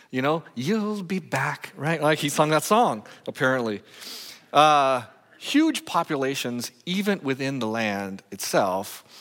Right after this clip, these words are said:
uh, did not recognize that piece of paper as having value.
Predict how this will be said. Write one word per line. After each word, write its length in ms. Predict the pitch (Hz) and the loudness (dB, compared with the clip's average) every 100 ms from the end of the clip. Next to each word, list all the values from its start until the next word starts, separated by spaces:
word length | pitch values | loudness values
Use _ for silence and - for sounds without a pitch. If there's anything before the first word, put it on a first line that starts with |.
| - - - _ | -20 -20 -20 _
uh, 320 | 110 104 98 - | 4 4 2 -2
did 160 | 113 110 | -6 -2
not 220 | 110 104 | -2 -2
recognize 640 | 104 - 98 90 82 87 | -4 -4 -6 -6 -6 -8
that 200 | - 90 | -4 -6
piece 200 | - 87 | -6 -10
of 100 | 90 | -10
paper 420 | - 90 82 - - - | -12 -12 -10 -14 -14 -12
as 100 | - | -10
having 360 | 82 76 78 _ | -10 -10 -14 _
value. 460 | 80 85 78 - | -14 -12 -10 -14